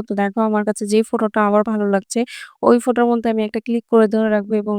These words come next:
ডাউনলোড ইমেজে ক্লিক করবো আর অটোমেটিক আমার কিন্তু ডাউনলোড হয়ে যাচ্ছে গ্যালারির মধ্যে। আর এটা কিন্তু খুব সহজ আর এখানে কিন্তু ফটো জেনারেট হয় কিন্তু অনেক সুন্দর, ঠিক আছে?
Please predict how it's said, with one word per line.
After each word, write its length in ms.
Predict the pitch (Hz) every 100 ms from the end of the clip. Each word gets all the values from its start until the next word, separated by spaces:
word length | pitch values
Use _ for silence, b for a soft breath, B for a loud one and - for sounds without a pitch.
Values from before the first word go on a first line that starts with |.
| 202
ডাউনলোড 340 | 208 214 214
ইমেজে 300 | 220 214 214
ক্লিক 240 | - 220
করবো 220 | - 226 233
আর 80 | 220
অটোমেটিক 400 | 208 208 208 233
আমার 180 | 220 208
কিন্তু 200 | 202 240
ডাউনলোড 380 | 247 220 208 214 214
হয়ে 140 | 202
যাচ্ছে 240 | 202 196 247
গ্যালারির 460 | 226 208 202 190
মধ্যে। 260 | 190 185 185 185 B B
আর 100 | B 233
এটা 140 | 233
কিন্তু 180 | 240 247
খুব 240 | - 269 254 -
সহজ 360 | 240 220 240 240
আর 140 | 214 208
এখানে 320 | 220 - 226
কিন্তু 180 | 226 226
ফটো 340 | 220 220 214 220
জেনারেট 340 | 220 214 208 220
হয় 140 | 214
কিন্তু 220 | 220 220 220
অনেক 240 | 254 254 220
সুন্দর, 360 | - 208 196 190
ঠিক 160 | 226 240
আছে? 180 | -